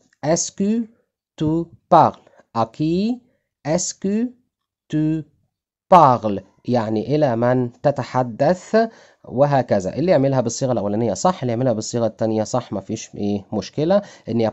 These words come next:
pas de problème. D'accord؟ بون، عندي، آه، une autre remarque،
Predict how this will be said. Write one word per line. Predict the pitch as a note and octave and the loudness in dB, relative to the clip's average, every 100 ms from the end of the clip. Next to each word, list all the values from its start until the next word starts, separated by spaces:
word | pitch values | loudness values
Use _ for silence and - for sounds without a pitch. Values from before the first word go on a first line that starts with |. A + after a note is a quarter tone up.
| C3 | 0
pas | |
de | B2 | -2
problème. | A#2+ A2 F2+ D#2+ D#2 _ - F#3 | -4 -6 -8 -12 -14 _ -8 -6
D'accord؟ | - B2+ F#3+ A3 - _ _ | -2 2 2 2 -6 _ _
بون، | A2+ A2+ F#2 - _ _ | 0 0 0 -4 _ _
عندي، | C#3+ G3 G#3+ F#3+ G3+ G#3+ - _ - | -2 0 2 0 0 -2 -8 _ -2
آه، | B2+ A#2+ A#2 A#2 | 4 4 4 2
une | F#3 G#3 F#3+ E3+ - F#3 | 2 2 0 -2 -2 -2
autre | F#3 | -2
remarque، | C3+ B2+ C3+ E3 A#2+ - _ | -4 -2 2 4 4 0 _